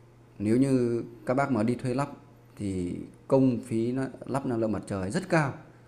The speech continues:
Họ lấy công của các bác thậm chí lên tới hơn hai mươi triệu cho một cái hệ thống. Ví dụ như là từ ba ký hoặc là năm ký. Đấy.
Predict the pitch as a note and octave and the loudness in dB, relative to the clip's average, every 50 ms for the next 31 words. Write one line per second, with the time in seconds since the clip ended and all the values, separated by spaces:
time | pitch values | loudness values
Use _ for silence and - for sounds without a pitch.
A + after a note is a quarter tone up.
0 | - - - - - - C3+ B2+ A#2+ B2 B2 B2+ C3 C3+ C3+ E3 D#3+ D#3 D3 C3+ | -20 -20 -20 -20 -10 -6 -2 0 2 2 4 4 4 6 6 6 6 6 4 4
1 | A#2+ G#2+ - A#2+ C3 D3 D#3 D3+ - - C#3 A#2 - - - B2 A#2+ B2 C3+ C3+ | 0 0 0 0 0 -2 -4 -4 -4 -4 -4 -4 -6 -8 -6 -4 -4 -2 -2 -4
2 | B2+ C3+ - A#2 A#2+ C3 D3 D3+ D3+ F3 G3 F#3 F#3+ E3+ C#3+ C3 B2+ A#2+ C3+ C3+ | -4 -2 0 0 0 0 -2 -4 0 0 2 4 4 4 4 4 2 0 -2 -4
3 | - - - - - - - - - - - - - - - - - - - - | -4 -6 -8 -16 -20 -20 -20 -20 -20 -20 -20 -20 -20 -20 -20 -20 -20 -12 -2 0
4 | B2+ B2 A#2 A2 - G#2 A2+ B2+ C3 - - A#2 G#2+ A2 C3+ - - - - - | 2 2 2 2 0 0 0 0 -2 -2 -2 -2 -2 -2 -4 -8 -14 -20 -20 -20
5 | - - - - - - - - - - - - - - - - - A#2 A#2 C#3+ | -20 -20 -20 -20 -20 -20 -20 -20 -20 -20 -20 -20 -20 -20 -12 -8 -6 -4 -2 -2
6 | C3+ - - B2 A#2 A#2 A2+ G#2 F#2+ F#2 - - G2+ G2 F#2+ F#2 F#2 F2+ - - | -2 -2 -2 -2 0 0 2 2 0 -2 -2 -2 -2 -2 0 0 -2 -4 -6 -12
7 | - - - C3+ C#3 C#3+ C#3+ - C3 B2+ B2 C3+ - - - - - - - - | -18 -8 0 2 2 2 2 0 0 0 0 0 -4 -10 -16 -20 -20 -20 -20 -20
8 | - - - - - - - - - - - G#2+ F#2+ - - G2 F#2+ F#2 F2+ F2 | -20 -20 -20 -20 -20 -20 -20 -20 -20 -12 -8 -6 -6 -4 -4 -4 -2 -2 -2 -4
9 | E2+ E2+ - - - G#2+ A2+ C3 D3 D3+ D3 C3 C3 - - - - - - - | -6 -8 -10 -12 -10 0 2 2 2 2 2 0 -2 -2 -2 -6 -12 -20 -20 -20
10 | - - - - - - - - - - - - F2+ F2+ G2+ A#2 C#3+ | -20 -20 -20 -20 -20 -20 -20 -20 -20 -20 -14 -8 -4 0 0 0 0